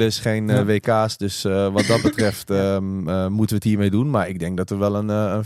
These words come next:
Speaker 2: een, een vette Tour de France tegemoet gaan ook.
Speaker 1: Ja, Carapaz, eh, niet meedoen, hè?
Speaker 2: Nee, helaas.
Speaker 1: Maar we hebben natuurlijk wel, eh, ja, toch wel de, de wat groot, de, de drie grote doen mee. Dus dat is wel echt wel iets om naar uit te kijken.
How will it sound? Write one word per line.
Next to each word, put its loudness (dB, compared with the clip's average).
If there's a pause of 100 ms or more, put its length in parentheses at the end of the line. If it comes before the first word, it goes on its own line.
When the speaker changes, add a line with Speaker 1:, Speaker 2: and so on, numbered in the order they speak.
Speaker 2:
een, -10
een -6
vette -2
Tour -2
de -2
France -2
tegemoet -6
gaan -6
ook. -16 (680)
Speaker 1:
Ja, 4
Carapaz, 0
eh, 2
niet 2
meedoen, 2
hè? 0
Speaker 2:
Nee, -2
helaas. -2 (120)
Speaker 1:
Maar -2
we 0
hebben 0
natuurlijk -4
wel, 0
eh, -4
ja, -2
toch -12
wel -8
de, -6
de -6
wat -8
groot, -8
de, -6 (120)
de -12
drie -6
grote -4
doen -4
mee. 0
Dus -6
dat -6
is -6
wel -6
echt -10
wel -10
iets -12
om -14
naar -12
uit -14
te -20
kijken. -12